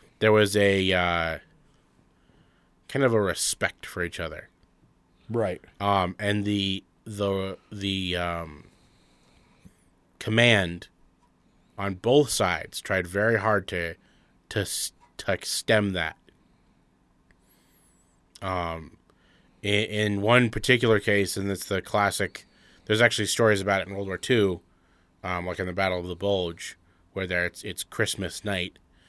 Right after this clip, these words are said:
Speaker 1: and they can hear all the German soldiers singing, uh, Silent Night in German. Um, but that in World War One, the story is even more intense than that, because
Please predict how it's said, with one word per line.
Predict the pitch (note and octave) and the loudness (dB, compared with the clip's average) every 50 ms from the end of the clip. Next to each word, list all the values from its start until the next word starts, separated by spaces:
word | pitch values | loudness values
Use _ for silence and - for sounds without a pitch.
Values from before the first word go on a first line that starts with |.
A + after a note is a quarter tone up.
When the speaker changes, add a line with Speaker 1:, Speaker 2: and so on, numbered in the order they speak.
| _ _ _ _ _ | _ _ _ _ _
Speaker 1:
and | F#2+ F#2 | -6 -6
they | F#2 | -6
can | - G2 F2+ | -4 -6 -4
hear | G2 G#2 G2 | -2 -2 0
all | F#2+ F2+ | 0 -2
the | F2+ F2+ | -4 -4
German | - G2 F#2+ F#2+ F2+ F2 | -4 -4 -4 -4 -4 -6
soldiers | - - - G2+ G2+ F#2+ F#2 F2+ E2+ - | -6 -4 -2 -2 -2 -2 -2 -4 -4 -4
singing, | - G2+ G2 F#2+ F2+ F2+ F2 E2+ E2+ F#2+ - - | -4 -4 -4 -4 -4 -4 -6 -8 -10 -14 -14 -10
uh, | F#2+ F2+ F2 E2+ E2 E2 D#2+ D#2 - _ _ _ _ _ _ _ _ _ _ _ _ _ _ _ _ _ _ _ _ _ | -8 -6 -4 -4 -6 -6 -8 -10 -14 _ _ _ _ _ _ _ _ _ _ _ _ _ _ _ _ _ _ _ _ _
Silent | - - A2+ G#2+ G2+ G#2+ G#2+ | -2 2 4 4 4 2 2
Night | G#2+ G#2 G#2 G2+ F#2 | 2 2 2 2 0
in | F2 E2+ | -2 -2
German. | F#2 G2+ G#2+ G2+ F2 E2 E2 F#2+ - _ _ _ _ _ _ _ _ _ | 0 0 0 0 -2 -4 -6 -8 -12 _ _ _ _ _ _ _ _ _
Um, | G2 F#2 F#2+ F#2 F2+ F2 E2+ D#2+ D#2+ - - _ _ _ _ _ _ _ _ _ _ _ _ _ _ _ _ _ _ _ _ - | -6 -4 -2 -2 -2 -2 -4 -6 -10 -14 -18 _ _ _ _ _ _ _ _ _ _ _ _ _ _ _ _ _ _ _ _ 0
but | A2 G#2+ G2+ F#2 | 0 0 2 2
that | A2+ A#2 B2 - - | 4 4 4 4 2
in | A#2 A#2+ A2+ G#2+ A2+ | -2 -4 -2 0 2
World | B2 C3 B2 A#2 | 4 4 4 4
War | A2 G#2+ G2+ | 4 4 2
One, | F#2+ G2 A#2 C#3 D#3+ D#3+ C3 A2+ A2 G#2+ G#2 - _ | 2 2 4 6 6 8 6 6 2 0 -4 -6 _
the | - F#2 | -8 -6
story | - - B2+ C3 C3 A#2+ | -2 0 2 2 4 4
is | G#2 G2 G#2 A2 | 2 2 2 0
even | G#2 G2+ G2 | 0 0 0
more | G2+ G2 G2 | 0 -2 -2
intense | F#2 - - B2+ C#3 C3+ | -2 -2 -2 -2 -2 0
than | - A#2 G2+ | 0 0 0
that, | G2 F#2+ F2 F2 | 0 -2 -4 -6
because | F#2+ - - G2 F#2+ F2+ F2 - | -8 -6 -4 -4 -4 -4 -6 -10